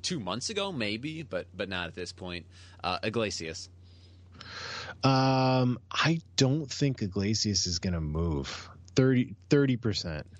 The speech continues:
Speaker 1: So ju-,
Speaker 2: Twenty-five percent.
Speaker 1: just out of curiosity, um, Iglesias moves tomorrow.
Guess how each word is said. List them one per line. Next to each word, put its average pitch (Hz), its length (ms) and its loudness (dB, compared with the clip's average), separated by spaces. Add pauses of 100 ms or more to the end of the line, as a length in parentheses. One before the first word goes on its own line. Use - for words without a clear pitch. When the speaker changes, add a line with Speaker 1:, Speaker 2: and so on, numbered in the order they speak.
(260)
Speaker 1:
So 196 180 -2
ju-, 151 180 -8
Speaker 2:
Twenty-five 87 500 -2
percent. - 340 -12
Speaker 1:
just 240 220 -2
out 208 100 -2
of 151 60 -4
curiosity, 131 680 -4 (280)
um, 113 360 0
Iglesias 185 600 -2
moves 135 380 -2
tomorrow. 87 480 -4